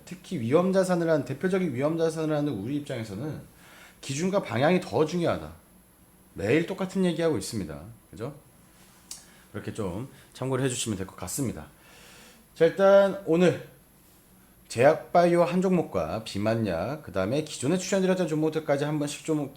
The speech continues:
짚어보면서 이번 주 얼마 남지 않은 시장 힘차게 한번 시작을 해볼 수 있도록 하겠습니다. 자, 현재 시각 오전 여덟 시 사십팔 분 지나가고 있습니다. 궁금하신 사항이나 문의사항 있으시면 유튜브 메인 홈 화면에 있는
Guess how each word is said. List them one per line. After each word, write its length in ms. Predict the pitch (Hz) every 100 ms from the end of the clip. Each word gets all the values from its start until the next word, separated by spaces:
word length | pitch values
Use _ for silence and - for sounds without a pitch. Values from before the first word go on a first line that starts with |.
| -
짚어보면서 880 | - - 135 - 147 170 - 78 98 - - - -
이번 300 | 104 123 139
주 260 | 92 90 131 - _ _ _
얼마 220 | - 117
남지 260 | 131 131 131
않은 160 | 123 123
시장 420 | - 147 170 190 - - -
힘차게 380 | 127 156 180 131
한번 440 | 98 80 73 101 143 _ _ _ - - -
시작을 300 | - 117 110
해볼 160 | 110 110
수 140 | -
있도록 200 | 92 92 113
하겠습니다. 440 | 160 - 90 73 - _ - - -
자, 80 |
현재 200 | 135 208
시각 320 | 202 208 202 151
오전 220 | 147 151
여덟 240 | 123 156
시 180 | 156 156
사십팔 540 | - 117 - - 208
분 100 | 202
지나가고 380 | 180 156 139 131
있습니다. 380 | 98 85 82 73 - - - - - -
궁금하신 440 | - 143 165 160 165
사항이나 360 | 170 165 165
문의사항 400 | 135 120 147 156
있으시면 560 | 123 123 117 143 175 160
유튜브 400 | 104 - 151 92
메인 260 | 95 117 127
홈 260 | 123 196
화면에 380 | 208 196 160 139
있는 380 | 107 90 123